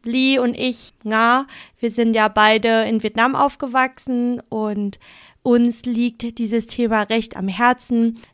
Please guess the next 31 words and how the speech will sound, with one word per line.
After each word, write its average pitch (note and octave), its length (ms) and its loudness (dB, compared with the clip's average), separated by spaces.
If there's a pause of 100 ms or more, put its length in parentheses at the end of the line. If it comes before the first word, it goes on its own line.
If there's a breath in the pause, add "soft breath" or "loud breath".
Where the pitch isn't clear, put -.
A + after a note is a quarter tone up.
(100)
da G#3+ 380 2
wir G#3+ 540 0 (240)
die G#3+ 60 -6
größte A#3 540 -2
Zeit A3+ 320 -4
unserer G#3 320 -4
Kindheit C4+ 680 -2
in A3+ 140 -2
Vietnam A3+ 300 -6
verbracht A#3 640 -6
haben. A3 260 0 (480 loud breath)
Und G#3+ 480 -2 (260)
wir G#3 360 -2
sprechen A#3 360 -4
auch - 140 -4
so B3+ 300 2
ganz A#3 260 -4
gerne A3+ 520 0 (280 soft breath)
miteinander A#3 400 0
darüber B3 680 2
und G#3+ 200 -4
wir G3 100 -4
dachten, A3 600 -4
das G#3+ 260 -8
könnte G#3 260 -8
vielleicht G3 280 -8
auch G3 140 -8
interessant A3 600 -4
sein A3 200 -2
für - 200 -8
euch, A3 320 -4